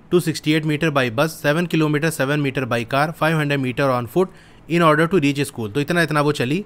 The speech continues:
स्कूल जाने के लिए। How far is her school from her residence? तो उसके घर से स्कूल कितना दूर है, रेजिडेंट यानी जहाँ वो रिसाइड करती, जहाँ वो रहती है, वहाँ से स्कूल कितना दूर है। तो बस से इतना चली, कार से इतना चली,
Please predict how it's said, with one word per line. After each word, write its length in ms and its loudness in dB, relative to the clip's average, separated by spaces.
स्कूल 260 0
जाने 240 0
के 120 -6
लिए। 160 -8
How 220 6
far 220 2
is 200 -2
her 160 4
school 320 2
from 280 0
her 100 2
residence? 460 -4
तो 60 0
उसके 200 2
घर 260 0
से 240 -2
स्कूल 300 0
कितना 340 2
दूर 240 -4
है, 80 -16
रेजिडेंट 280 0
यानी 200 0
जहाँ 260 2
वो 80 4
रिसाइड 360 2
करती, 220 -2
जहाँ 160 0
वो 80 2
रहती 320 -2
है, 100 -2
वहाँ 280 2
से 140 2
स्कूल 240 2
कितना 240 0
दूर 220 -4
है। 100 -12
तो 80 2
बस 180 2
से 120 2
इतना 240 2
चली, 260 0
कार 200 4
से 120 -4
इतना 200 0
चली, 320 -2